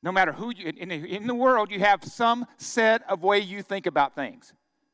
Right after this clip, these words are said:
You just do, and you've gotten there for what, all kinds of reasons. We don't know all those, but you've gotten there. It's an ideology for us as Christians. We hope and pray that our last filter is Scripture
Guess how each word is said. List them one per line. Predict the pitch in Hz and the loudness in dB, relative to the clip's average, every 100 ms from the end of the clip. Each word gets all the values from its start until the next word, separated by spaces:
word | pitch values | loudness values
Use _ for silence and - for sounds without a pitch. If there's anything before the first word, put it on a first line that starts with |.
| _ _ _ _ | _ _ _ _
You | 190 | -8
just | 165 196 | -4 -4
do, | 202 294 214 | -2 -2 -2
and | 175 | -4
you've | 175 | 0
gotten | 196 214 226 | 2 2 2
there | 233 | -2
for | 214 175 | 0 0
what, | 180 208 | 4 6
all | 247 269 | 6 4
kinds | 262 254 247 | 4 0 0
of | 226 | -4
reasons. | 247 254 170 196 180 _ - 180 | -2 -2 -4 -10 -14 _ -18 -10
We | 202 | -2
don't | 220 214 202 | 2 2 2
know | 254 | 2
all | 214 190 185 | 6 6 6
those, | 175 170 196 208 - - _ | 4 2 2 -4 -14 -20 _
but | 190 214 | -6 -6
you've | 175 | 0
gotten | 208 247 226 | 4 4 2
there. | 202 | -6
It's | 214 208 | -6 -6
an | |
ideology | 196 208 240 214 190 202 233 | 0 0 2 2 2 0 -6
for | 226 | -2
us | 220 214 | 0 0
as | 208 | -6
Christians. | - 269 233 175 | -6 -6 -6 -12
We | 196 | -12
hope | 165 220 233 - - - | -2 0 0 -4 -20 -16
and | 185 | -8
pray | 214 214 | 0 0
that | 202 202 | 0 -2
our | 185 214 262 226 | 2 4 4 2
last | 196 202 254 240 - | 2 2 2 -2 -12
filter | 233 220 196 208 196 _ | -8 -6 -6 -8 -10 _
is | - 220 | -6 -6
Scripture | - - 151 240 277 - - 131 123 165 | -6 -16 -12 -2 -2 -2 -14 -12 -8 -10